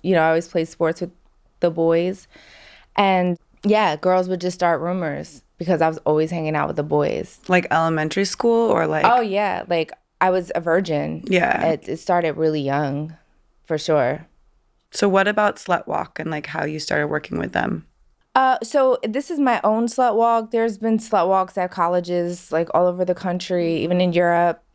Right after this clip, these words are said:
Speaker 1: I just decided to have my own, uh, the Amber Rose Slut Walk, because I was just tired.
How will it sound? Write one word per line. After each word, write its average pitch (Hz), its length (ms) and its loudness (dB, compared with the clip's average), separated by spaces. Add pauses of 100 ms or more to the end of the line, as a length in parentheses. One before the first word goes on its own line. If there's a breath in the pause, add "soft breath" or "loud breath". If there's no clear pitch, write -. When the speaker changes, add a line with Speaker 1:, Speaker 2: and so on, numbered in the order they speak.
(200)
Speaker 1:
I 190 140 4
just 190 180 -6
decided 190 400 -2
to 185 80 -12
have 185 140 2
my 180 160 0
own, 202 500 -2 (300)
uh, 180 180 4
the 175 180 -2
Amber 175 220 -2
Rose 180 320 2
Slut 202 160 2
Walk, 202 320 -2
because 180 720 -2 (600)
I 190 120 4
was 220 140 2
just 247 180 -6
tired. 175 640 -2